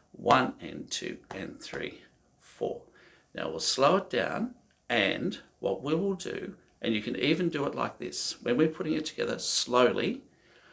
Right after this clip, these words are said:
together, right, together, together, left,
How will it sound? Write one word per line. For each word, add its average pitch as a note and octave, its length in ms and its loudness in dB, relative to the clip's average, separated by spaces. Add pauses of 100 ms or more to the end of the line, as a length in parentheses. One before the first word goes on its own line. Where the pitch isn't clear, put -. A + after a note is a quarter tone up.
(440)
together, D#3 600 2
right, C3+ 640 2 (220)
together, D#2+ 400 -2
together, D3+ 540 4 (420)
left, - 500 0